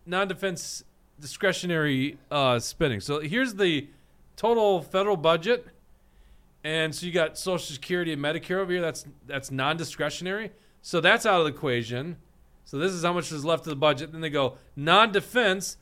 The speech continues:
So then this is how much left is discretionary. And that's what they're gonna, they're gonna freeze at twenty twenty-two levels. And then they're gonna go to one percent. Now,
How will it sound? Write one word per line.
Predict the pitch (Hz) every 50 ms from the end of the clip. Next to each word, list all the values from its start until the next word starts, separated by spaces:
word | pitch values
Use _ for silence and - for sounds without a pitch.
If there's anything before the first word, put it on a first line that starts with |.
| - _ -
So | - - 185 175
then | 180 190 180 180
this | 220 226 -
is | 202 175 156
how | 196 185
much | 180 180 175 - -
left | 170 165 165 160 -
is | 165 160 139 127 127 -
discretionary. | - - 147 - - - - 190 175 160 - - 175 160 147 127 107 98 87 82 - - _ - -
And | 117 127 139
that's | 156 165 170 - 175
what | 170 117 -
they're | 160 143 135 120 127 - - - - - - - _ - - - 165
gonna, | 165 139 123 131 - - - _ - - 135
they're | 147 151
gonna | 139 127 120 113
freeze | - - 214 269 285 269 196
at | 190 - -
twenty | 185 170 160
twenty-two | 135 165 156 147 127 156 147
levels. | 135 131 127 123 120 123 123 120 117 - - - - - - - - - - - - -
And | 147 151 147 147
then | 151 147 147 143 139 135 131 127 123 - - - _ -
they're | 143 143
gonna | 147 143 135 123
go | 131 139 135
to | 123 120
one | 127 131 123
percent. | 120 117 - - 143 - -
Now, | 139 135 120